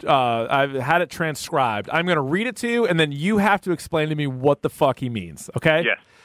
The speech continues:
Speaker 1: All right, this is a quote from Billy Mitchell. Quote, "I've been asked to address things that are recently in the media. The fact of the matter is, now there's a true professional due diligence being done to investigate things that happened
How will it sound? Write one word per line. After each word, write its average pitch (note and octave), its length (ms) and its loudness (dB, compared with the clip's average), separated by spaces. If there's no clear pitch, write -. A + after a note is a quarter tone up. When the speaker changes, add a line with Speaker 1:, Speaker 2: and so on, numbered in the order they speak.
Speaker 1:
All F3 100 6
right, D3 160 4
this F#3+ 160 -4
is A3+ 80 -14
a G3 80 -16
quote G3 320 2
from D#3 140 -4
Billy E3 180 4
Mitchell. B2 300 -6
Quote, F#3+ 320 2
"I've G#3+ 200 6
been A3 160 -2
asked A#3+ 360 0
to C4+ 100 0
address F3+ 460 2
things G3 380 0
that E3+ 120 4
are D3 100 6
recently F#3+ 540 -2
in F3 80 2
the D3+ 80 2
media. G#2+ 480 -2
The D3 80 2
fact G#3+ 360 4
of A#3+ 40 -8
the G3 80 -2
matter D3 340 2
is, B2 360 -2
now E3+ 140 6
there's E3 160 2
a D#3 80 -4
true C#4+ 300 -2
professional A3 640 0
due G#3+ 240 0
diligence E3+ 580 2
being G#3 300 0
done D3+ 260 4
to D3 120 4
investigate D#3+ 580 0
things D3+ 260 0
that C#3+ 120 0
happened C3+ 440 0